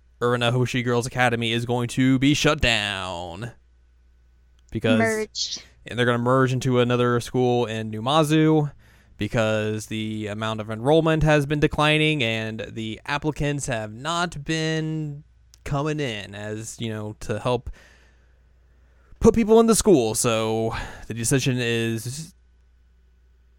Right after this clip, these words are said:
Speaker 1: kind of been made, but kind of not. It's, it's in the, the process of being made that they're gonna shut down the school and merge it with another school.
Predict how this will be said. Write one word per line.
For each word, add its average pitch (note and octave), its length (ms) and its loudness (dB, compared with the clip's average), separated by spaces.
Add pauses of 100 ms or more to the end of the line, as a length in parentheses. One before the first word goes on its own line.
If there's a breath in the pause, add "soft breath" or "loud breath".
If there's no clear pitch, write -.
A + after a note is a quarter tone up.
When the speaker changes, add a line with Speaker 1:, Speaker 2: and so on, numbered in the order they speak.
(720)
Speaker 1:
kind G#3+ 260 -4
of A3+ 80 -2
been A3+ 140 2
made, A#3+ 240 4
but A3 80 -2
kind A3+ 220 0
of A3 40 0
not. A3+ 220 2
It's, F3+ 220 -4
it's D#3+ 180 -4
in F#3 120 -2
the, F3 100 6
the E3 240 -4
process D#3+ 520 0
of C#3+ 120 -2
being C#3+ 240 4
made C#3 460 4
that A#2 220 2
they're B2 120 -2
gonna A#2+ 160 -2
shut C#3 180 0
down C3+ 200 2
the B2 40 -8
school C#3 440 2
and A2+ 200 -2
merge A#2+ 300 0
it A2+ 160 -2
with A2+ 280 -4
another G2 240 -8
school. - 480 -14